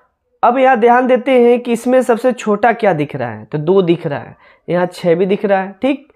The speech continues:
और यहाँ पर इसका गुणा हो गया, चाहिए तो यहाँ पर भी गुणा कर लीजिए ऐसे करके, तो यहाँ हो जाएगा चार एकम में चार पे लिख सकते हैं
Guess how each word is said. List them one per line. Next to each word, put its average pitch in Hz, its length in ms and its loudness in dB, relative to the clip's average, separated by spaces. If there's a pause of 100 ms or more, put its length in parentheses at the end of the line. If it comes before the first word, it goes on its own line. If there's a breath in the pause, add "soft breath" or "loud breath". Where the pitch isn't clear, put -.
(340 soft breath)
और 175 120 0
यहाँ 208 360 2
पर 233 100 2
इसका 214 260 0
गुणा 202 220 2
हो 202 120 2
गया, 220 240 2 (320 loud breath)
चाहिए 185 320 2
तो 190 120 0
यहाँ 175 160 2
पर 180 140 0
भी 185 100 -2
गुणा 190 220 2
कर 196 140 0
लीजिए 196 300 0
ऐसे 190 200 -2
करके, 202 320 -4
तो - 480 -14
यहाँ 190 220 2
हो 208 80 2
जाएगा 214 280 2
चार 202 280 2
एकम 208 200 -2
में 359 260 -4
चार 117 300 -6
पे - 140 -16
लिख - 180 -16
सकते - 340 -20
हैं 156 80 -20